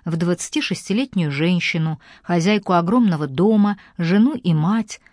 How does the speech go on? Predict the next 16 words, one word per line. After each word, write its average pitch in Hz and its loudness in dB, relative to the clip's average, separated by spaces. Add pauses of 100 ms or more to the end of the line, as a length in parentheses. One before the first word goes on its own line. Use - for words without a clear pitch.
(140)
свободную 185 -2
поступать 185 -6 (100)
так, 311 -4
как 240 -6
ей 190 0
вздумается. 151 -6 (720)
Ну, 302 4
или 285 2
почти 254 0
свободную. 139 -2 (340)
Она 196 2
прекрасно 247 2
осознавала 233 2
границы 185 0
этой 151 -4
свободы. 143 -6